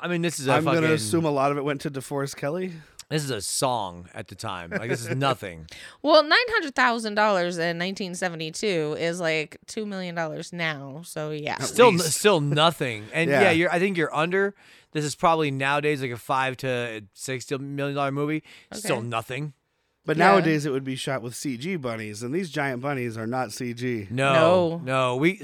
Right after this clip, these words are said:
Speaker 1: okay,
Speaker 2: They're also
Speaker 1: so
Speaker 2: barely giant. So let's get into it.
Speaker 1: let's get into it because I have some things to say.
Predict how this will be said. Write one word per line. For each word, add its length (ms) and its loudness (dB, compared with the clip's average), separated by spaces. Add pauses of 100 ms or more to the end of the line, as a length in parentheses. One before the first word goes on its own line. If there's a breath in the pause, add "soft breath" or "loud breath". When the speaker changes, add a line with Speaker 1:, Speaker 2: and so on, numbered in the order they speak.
Speaker 1:
okay, 340 0 (160)
Speaker 2:
They're 100 2
also 180 6
Speaker 1:
so 40 0
Speaker 2:
barely 280 4
giant. 440 -4
So 120 4
let's 160 4
get 160 2
into 180 0
it. 120 -6
Speaker 1:
let's 160 0
get 140 6
into 220 2
it 60 0
because 200 -2
I 60 -6
have 160 -4
some 140 -2
things 320 -2
to 80 -4
say. 640 -2